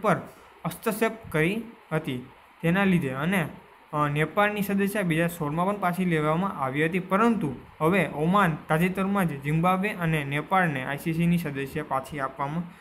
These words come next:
આવી છે. તે ઉપરાંત ઓપ્શન મેં અહીં એ દર્શાવેલો છે, અ, સી ને ડી બંને,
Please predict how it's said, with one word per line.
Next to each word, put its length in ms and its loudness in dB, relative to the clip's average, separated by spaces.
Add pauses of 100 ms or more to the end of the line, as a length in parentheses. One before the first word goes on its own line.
(220)
આવી 180 2
છે. 220 -2
તે 180 0
ઉપરાંત 460 2 (680)
ઓપ્શન 400 0
મેં 220 -2
અહીં 220 2 (140)
એ 160 2
દર્શાવેલો 520 0
છે, 240 0 (840)
અ, 200 2 (640)
સી 200 2
ને 120 0
ડી 340 4
બંને, 440 0